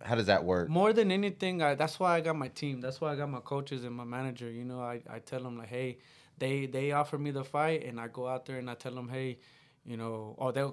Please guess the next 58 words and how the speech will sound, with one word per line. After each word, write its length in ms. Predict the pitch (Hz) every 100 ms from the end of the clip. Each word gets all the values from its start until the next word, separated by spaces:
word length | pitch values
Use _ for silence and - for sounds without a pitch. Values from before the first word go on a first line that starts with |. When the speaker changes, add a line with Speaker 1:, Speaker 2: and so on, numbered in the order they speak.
| -
Speaker 2:
come 100 | 151
and 80 | 139
tell 140 | 151 147
me, 60 | 139
"Hey, 360 | 135 143 127 107 - 120
you 60 |
know, 140 | 110 110 - _ _ _
they're, 320 | 127 117 113 110
they 100 | 113
offered 320 | 127 131 131 127
you 60 |
this 180 | 123 120
fight, 380 | - 147 147 127
this 140 | 113
guy. 280 | 117 143 160 156 - - _ _ 113
Uh, 200 | 110 107
what 100 | 117
do 60 | 117
you 60 | 117 135
think?" 280 | 123 113 143
And 80 | 127
so 120 | -
I'm 140 | 107 107
like, 140 | 104
"Well, 340 | 107 110 107 104
shit, 280 | - - 117
have 140 | 110 117
y'all 100 | 113
looked 140 | 123 -
them 160 | 123
up? 280 | 147 170 160 -
Speaker 1:
Right. 300 | 120 87 147
Speaker 2:
What, 80 |
what 160 | 139 139
y'all 100 | 143 -
coming 180 | 147 143
out 100 | 143
to 80 | 143
me 160 | 165
for?" 260 | 165 143 143
You 60 | 131
know 40 |
what 80 | 135
I'm 120 | 131
Speaker 1:
Right, 80 | 76
Speaker 2:
saying? 180 | 85 101
Speaker 1:
yeah. 40 | 98
Speaker 2:
Like, 220 | 135 123
do 80 | 143
your 160 | 143
homework 360 | 143 175 165 147
real 100 | 135
quick, 260 | 139 139
and 120 | 131 131
then, 240 | 147 139 - _ _ -
'cause 120 | 131
I'm, 160 | 170 156
I'm, 240 | 160 190